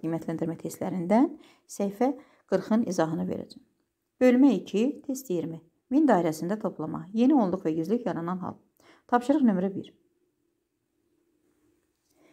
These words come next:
Üç yüz iyirmi səkkiz, üstə gələk yüz doxsan doqquz, üstə gələk iki yüz iyirmi beş toplama əməlində təkliklərin cəmindən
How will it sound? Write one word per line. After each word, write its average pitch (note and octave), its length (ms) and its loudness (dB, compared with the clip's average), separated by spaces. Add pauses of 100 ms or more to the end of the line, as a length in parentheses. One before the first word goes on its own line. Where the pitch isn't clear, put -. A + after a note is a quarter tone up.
(440)
Üç F#4+ 160 6
yüz A#3+ 160 8
iyirmi G3 160 2
səkkiz, F3 640 -2
üstə - 240 -2
gələk E3 300 -2
yüz F3+ 100 -4
doxsan D#3+ 320 -2
doqquz, G3 400 -4
üstə - 160 2
gələk A3 300 2
iki - 100 -4
yüz F#3+ 160 -2
iyirmi D#3+ 160 -4
beş F3 160 -4
toplama E3 400 -4
əməlində D#3+ 460 2 (100)
təkliklərin B3+ 480 0
cəmindən F3+ 560 2